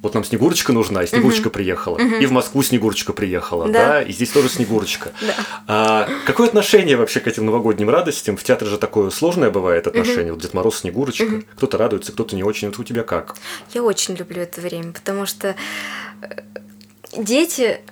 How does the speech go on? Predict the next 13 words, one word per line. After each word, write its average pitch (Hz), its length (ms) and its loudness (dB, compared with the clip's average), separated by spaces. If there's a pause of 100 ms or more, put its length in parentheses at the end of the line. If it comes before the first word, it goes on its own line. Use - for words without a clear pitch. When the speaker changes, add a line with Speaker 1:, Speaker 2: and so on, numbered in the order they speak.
Speaker 2:
не... 220 280 0 (1040)
Большая 202 460 0
часть 190 240 -6
детей 247 320 0
правда 190 400 0
верит, 196 300 -6
что - 200 -6
это 175 140 -10
настоящая 175 460 -8
Снегурочка 185 680 -8
и 170 80 -8
Дед 175 220 -10
Мороз. 175 440 -10